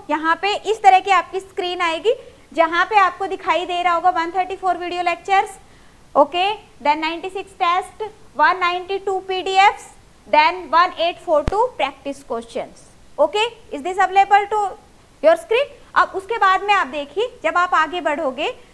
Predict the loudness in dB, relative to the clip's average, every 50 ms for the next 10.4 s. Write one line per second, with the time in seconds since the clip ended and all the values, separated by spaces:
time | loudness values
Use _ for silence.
0 | _ -10 -6 -4 -4 -2 -2 -2 -4 -4 -6 -6 -2 0 0 2 0 0 -2 0
1 | 0 2 2 2 2 0 0 -2 -2 -4 -4 -4 -6 -2 0 0 0 0 -4 -10
2 | -12 -10 -8 -8 -8 -4 -2 0 0 0 0 0 0 0 0 0 -2 -2 -2 -2
3 | -2 -2 0 0 0 0 0 0 4 4 4 4 4 0 -2 -2 0 2 2 0
4 | 0 -4 -8 -10 -4 -2 0 0 0 -2 -2 -2 -2 -2 -2 -2 0 0 0 0
5 | -2 -4 -6 -8 -8 -6 -4 -4 -4 -4 -6 -8 -8 -6 -8 -8 -10 -14 -20 -14
6 | -10 -10 -10 -8 -6 -4 -4 -2 -4 -4 -4 -6 -6 -4 -2 -2 -2 -4 -4 -2
7 | -2 0 0 0 -2 -4 -6 -2 0 2 2 2 0 -4 -20 -20 -20 -10 -6 -6
8 | -6 -2 -2 -2 -2 -2 -4 -8 -16 -20 -20 _ _ -20 -20 -20 -20 -6 0 0
9 | 0 0 0 -4 -8 -8 -4 -2 -2 -2 -2 -4 -4 -4 -4 -4 -6 -12 -20 -20
10 | -20 -12 -10 -10 -6 -4 -2 -4